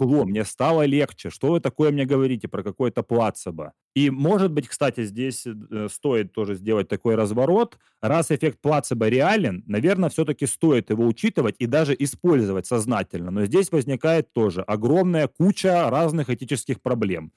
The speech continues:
То есть для того, чтобы использовать плацебо, я как доктор должен сознательно обмануть пациента, сказать ему, что это действующее лекарство, и только тогда, когда я скажу, оно сработает. Но я же обманул пациента.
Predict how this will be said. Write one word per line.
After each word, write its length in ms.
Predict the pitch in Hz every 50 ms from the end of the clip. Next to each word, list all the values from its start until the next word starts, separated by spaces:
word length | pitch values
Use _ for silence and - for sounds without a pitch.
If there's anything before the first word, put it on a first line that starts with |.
| _ _ _ _ _ _
То 80 | - 135
есть 120 | 135 127 113
для 100 | 139 151
того, 320 | - 196 175 151 139 127
чтобы 300 | - - - 151 143 143
использовать 480 | 135 - _ 170 180 160 147 143 131 -
плацебо, 500 | - 120 117 110 110 - - 135 123 127
я 240 | 117 113 135 131 107
как 220 | _ 113 95 101
доктор 420 | 98 131 160 180 160 - - 175
должен 300 | 139 131 147 147 135 123
сознательно 880 | 107 - 147 147 139 113 113 113 110 120 131 147 - - 180 185 185 185
обмануть 640 | - - 143 139 127 131 135 127 120 135 165 - -
пациента, 580 | - 147 135 - - 156 165 143 117 95 - 95
сказать 440 | - - - 107 107 160 165 - -
ему, 140 | 131 120
что 160 | 110 - - 123
это 180 | 113 _ -
действующее 580 | 90 87 127 139 127 - _ 110 98 - - 104
лекарство, 680 | 107 107 _ - 101 98 - - - - 135 156 151 _ _ _ _ _ _
и 80 | - 135
только 340 | 110 - 175 180 165 - 139
тогда, 340 | - - 139 127 135 143 131
когда 240 | - 123 113 107 110
я 60 | 107
скажу, 520 | - - _ 110 104 98 151 214 233 - _ _
оно 240 | - 101 107 135 156
сработает. 640 | - - 139 151 143 165 185 - - _ 92 85 - _
Но 80 | 101
я 180 | 101 110 143 147
же 120 | 117 123
обманул 520 | - - 123 123 123 135 143 143 165 185 190
пациента. 680 | - 170 151 - - 160 143 113 95 85 _ - -